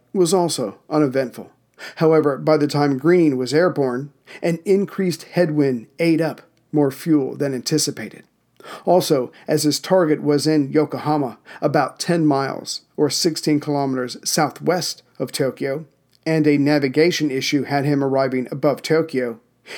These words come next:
he had to use up more fuel and time to get into position.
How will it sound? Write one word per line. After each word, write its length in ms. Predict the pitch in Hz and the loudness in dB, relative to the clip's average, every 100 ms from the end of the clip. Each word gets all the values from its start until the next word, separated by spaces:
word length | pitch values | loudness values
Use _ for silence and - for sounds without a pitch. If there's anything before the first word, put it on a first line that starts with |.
| - | -2
he 140 | 185 | -2
had 260 | 165 196 180 | 0 -2 -2
to 100 | 175 | -2
use 260 | 165 170 | 2 2
up 120 | 156 156 | 2 0
more 280 | 160 175 | 2 2
fuel 540 | 170 - 170 160 139 - _ - | 0 -2 0 2 0 -4 _ -4
and 240 | 165 165 | -2 -2
time 460 | - 160 127 101 131 - _ _ _ | -2 -2 -2 -8 -14 -20 _ _ _
to 100 | - | -4
get 220 | 131 151 | 2 2
into 200 | 135 123 | 2 -4
position. 560 | 113 123 127 135 - 82 | -6 -6 -4 -4 -6 -12